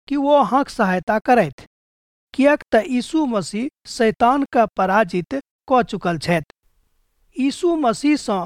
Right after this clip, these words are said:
प्रार्थना करियौ कि ओ अहाँक पाप के अहाँ सँ दूर कऽ देक। यीशु मसीह के सामर्थ्य छनि जे ओ एहि काजक कऽ सकैत छथि आ शैतान सँ अहाँके बचा सकैत छथि।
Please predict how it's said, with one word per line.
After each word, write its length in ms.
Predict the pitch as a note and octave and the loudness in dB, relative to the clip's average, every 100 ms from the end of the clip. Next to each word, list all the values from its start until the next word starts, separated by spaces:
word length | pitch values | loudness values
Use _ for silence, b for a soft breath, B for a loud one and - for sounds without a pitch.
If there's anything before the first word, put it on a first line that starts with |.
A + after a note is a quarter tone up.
| - _ | -10 _
प्रार्थना 460 | A3 G3+ G3+ G3 | 0 0 0 -4
करियौ 360 | - D#3+ G3+ C4 - _ _ | -4 -6 -2 -4 -6 _ _
कि 80 | C4+ | -4
ओ 80 | C4+ | 2
अहाँक 440 | C4+ F#3+ C4 - F3+ _ | 2 2 -2 -2 -8 _
पाप 340 | G#3 A#3+ D4+ - - | -4 2 2 0 0
के 140 | F#3+ D#3+ - | 0 0 -6
अहाँ 300 | - G#3 A#3 | -4 -2 0
सँ 200 | B3+ G3 E3+ | -2 -6 -8
दूर 280 | F#3+ A#3 - | -6 -8 -6
कऽ 160 | F3 | -6
देक। 280 | D3 D#3 - _ _ _ _ _ _ _ _ | -4 -8 -10 _ _ _ _ _ _ _ _
यीशु 440 | B3+ C4+ - E4+ | -2 -2 0 0
मसीह 440 | D#4 A3 F3+ C4+ C#4+ | 2 -2 0 0 0
के 220 | - E3+ C4+ - _ | 0 -2 -4 -10 _
सामर्थ्य 840 | - - A#3+ B3 C#4 E4+ E4 G#3+ | -18 -4 2 2 4 2 2 -4
छनि 460 | - E3 E3 B3 F4 _ _ _ _ | -6 -6 -4 -4 -6 _ _ _ _
जे 140 | - C#4+ | -2 -2
ओ 320 | C4 G3+ G3 - - | 0 -4 -6 -10 -2
एहि 120 | B3 | 0
काजक 560 | - F#3 E3+ A#3 A#3 E3+ D#3+ - _ | 2 -2 0 -2 -2 -6 -10 -14 _
कऽ 200 | G3+ F3 | -6 -4
सकैत 420 | A#3+ - F#3 - | -6 -2 -4 -4
छथि 200 | F3 D3 _ _ _ _ _ | -10 -10 _ _ _ _ _
आ 100 | G#3 | -4
शैतान 640 | F#3+ - A3 - C4 D#4+ D4+ | -4 -2 -2 2 2 4 2
सँ 300 | - F3+ D#3+ _ | -2 -4 -4 _
अहाँके 520 | A#3 G3 C4+ - F#3 | -2 2 0 0 -4
बचा 440 | E3 G3+ - E3+ F3+ | -2 -4 -2 -6 -6
सकैत 460 | - C4 - F3 | -2 -2 0 -6
छथि। 240 | - E3+ | -4 -6